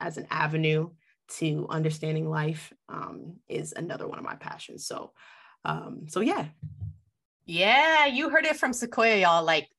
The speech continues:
Speaker 2: athleticism and sports is the avenues, but it's, it's a means, but it's not the end,
Speaker 1: Mm.
Speaker 2: 'cause it transcends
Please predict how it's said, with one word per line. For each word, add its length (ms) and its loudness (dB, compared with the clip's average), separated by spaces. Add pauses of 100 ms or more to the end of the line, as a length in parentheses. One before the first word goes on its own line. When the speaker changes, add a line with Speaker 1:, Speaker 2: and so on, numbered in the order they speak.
(320)
Speaker 2:
athleticism 600 2 (140)
and 100 -4
sports 360 -2
is 240 -4
the 320 -4
avenues, 760 2 (160)
but 220 0
it's, 260 -6
it's 160 -4
a 40 4
means, 420 2
but 180 0
it's 140 -8
not 220 0
the 100 -8
end, 480 -4 (180)
Speaker 1:
Mm. 100 -8
Speaker 2:
'cause 160 -4
it 120 -6
transcends 880 2